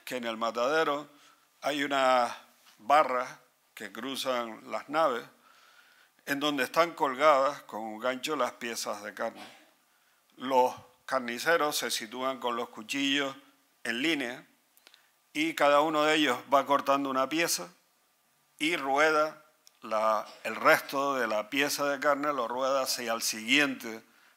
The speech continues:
carnicero que corta otra, así hasta que llega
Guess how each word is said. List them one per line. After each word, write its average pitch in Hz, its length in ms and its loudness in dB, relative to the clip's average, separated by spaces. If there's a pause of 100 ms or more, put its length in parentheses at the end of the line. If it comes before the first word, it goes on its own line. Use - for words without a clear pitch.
(120)
carnicero 135 540 -2
que 127 180 -2
corta 127 380 2
otra, 147 500 0
así 123 320 -8
hasta 131 300 -6
que 107 140 -6
llega 123 420 -4